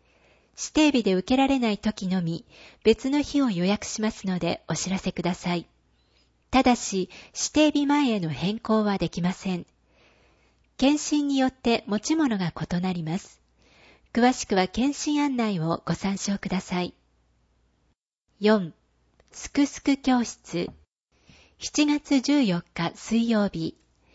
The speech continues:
対象は生後七ヶ月頃のお子さんです。身体計測、離乳食の話を行います。定員は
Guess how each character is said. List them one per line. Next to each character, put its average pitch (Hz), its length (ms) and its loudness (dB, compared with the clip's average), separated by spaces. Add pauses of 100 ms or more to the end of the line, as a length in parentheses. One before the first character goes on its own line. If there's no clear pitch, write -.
(420)
対 247 160 2
象 262 340 0
は 220 300 2
生 240 340 0
後 208 260 2
七 202 280 0
ヶ 277 100 -2
月 285 300 -2
頃 269 200 0
の 170 140 -2
お 160 60 -6
子 180 100 -2
さ 170 180 -6
ん 170 80 -6
で 160 140 -6
す。 - 240 -20 (760)
身 285 320 -2
体 277 200 2
計 254 220 2
測、 - 540 -6 (360)
離 208 140 2
乳 302 180 4
食 214 300 -4
の 165 120 -6
話 196 480 -2
を 208 180 2
行 - 140 -4
い 165 220 -4
ま 160 140 -4
す。 - 260 -14 (1040)
定 285 220 4
員 269 300 0
は 226 200 2